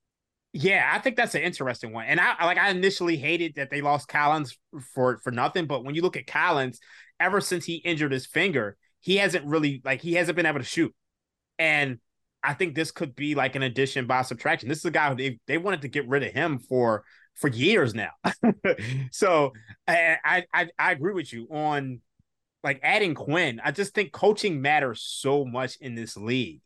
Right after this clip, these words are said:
And look, they challenged the Boston Celtics. They pro-, that, that series probably should have went seven. And we know Boston wasn't what we thought they would be, but with Quinn out there, it's just, they,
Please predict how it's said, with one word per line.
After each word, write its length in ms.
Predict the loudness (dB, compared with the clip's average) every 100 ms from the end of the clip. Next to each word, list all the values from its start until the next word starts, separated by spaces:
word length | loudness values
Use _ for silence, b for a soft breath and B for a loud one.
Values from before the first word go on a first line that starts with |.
| -2
And 340 | 0 0 -2 B B -20 _ _ _ -4
look, 220 | -2 0
they 140 | -2
challenged 460 | -2 0 2 2 0
the 60 | 2
Boston 340 | 2 2 -2
Celtics. 320 | -2 -2 -2
They 140 | -4 -4
pro-, 180 | -4 -2
that, 220 | -2 0
that 160 | 0
series 320 | 2 2 2 -2
probably 340 | 0 2 2
should 140 | 0
have 100 | -4
went 160 | -8 -14
seven. 400 | -8 -6 -6 -10 -12
And 360 | -6 -6 -6 B B 0
we 100 | 2
know 220 | 4 4
Boston 640 | 2 2 4 4 0 -4 0
wasn't 400 | 0 2 -2 -2
what 200 | -4 -4
we 120 | -8
thought 280 | 0 0 0
they 220 | -4 -2
would 240 | 2 2
be, 320 | 2 -4 -4 b b b
but 340 | -2 2 2 0 _ _ _ _ -4
with 240 | -2 -2 -6
Quinn 300 | -4 0 2
out 200 | 2 2
there, 180 | 0
it's 160 | 0 -2
just, 200 | -2 -2
they, 120 | 0